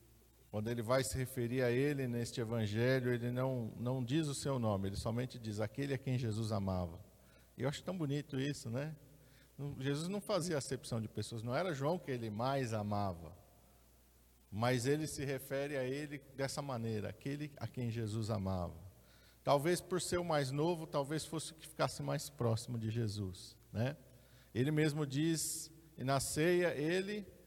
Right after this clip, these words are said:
reclinou a cabeça sobre o ombro de Jesus,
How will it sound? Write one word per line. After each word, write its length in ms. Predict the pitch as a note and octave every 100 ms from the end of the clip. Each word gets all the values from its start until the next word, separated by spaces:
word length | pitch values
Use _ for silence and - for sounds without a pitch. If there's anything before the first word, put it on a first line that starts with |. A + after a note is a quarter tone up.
| - -
reclinou 540 | G#2+ C#3+ C#3+ C#3 C#3+
a 60 | D3+
cabeça 640 | D3 B2 B2+ D#3 D#3+ -
sobre 320 | D3 D3+ C#3+
o 60 | C3
ombro 260 | C3 C3+ B2+
de 140 | A2+
Jesus, 800 | A2+ A#2+ G#2+ A2+ G#2+ G2+ - -